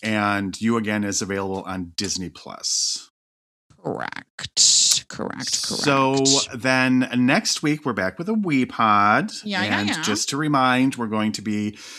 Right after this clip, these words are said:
Speaker 1: talking about Casey Wilson, but specifically about her book, which just came out,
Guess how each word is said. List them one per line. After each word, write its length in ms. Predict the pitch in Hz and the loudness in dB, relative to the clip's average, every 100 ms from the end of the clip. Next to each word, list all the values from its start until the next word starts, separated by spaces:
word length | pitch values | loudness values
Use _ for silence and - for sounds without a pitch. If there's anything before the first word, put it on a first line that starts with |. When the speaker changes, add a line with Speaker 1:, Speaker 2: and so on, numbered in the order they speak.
| - | -2
Speaker 1:
talking 320 | 160 151 165 | 2 4 4
about 180 | 147 139 | 2 2
Casey 340 | 165 156 - | 2 2 4
Wilson, 540 | 131 143 156 - 131 123 | 4 4 4 2 2 4
but 240 | 117 113 | 2 2
specifically 720 | - - 127 165 156 147 143 | 2 2 0 0 0 0 2
about 240 | 127 110 101 | 4 2 0
her 100 | 107 | -2
book, 460 | 104 113 - - - - | 0 0 -2 -20 -20 -12
which 260 | 104 98 - | -10 -8 -4
just 220 | 151 - | -2 -2
came 180 | 131 113 | 0 2
out, 320 | 107 107 | 2 0